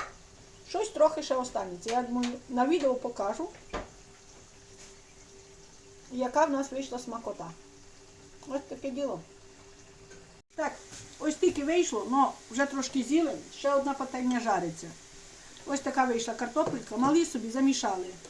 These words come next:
е, сметани з сіллю і приправою.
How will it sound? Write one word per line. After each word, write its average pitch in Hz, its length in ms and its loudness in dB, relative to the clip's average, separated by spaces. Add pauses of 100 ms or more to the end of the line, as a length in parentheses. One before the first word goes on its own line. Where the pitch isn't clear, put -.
(440)
е, 220 140 -4
сметани 285 800 6 (400)
з 262 80 0 (540)
сіллю 294 560 4
і 247 340 -2
приправою. 170 520 -2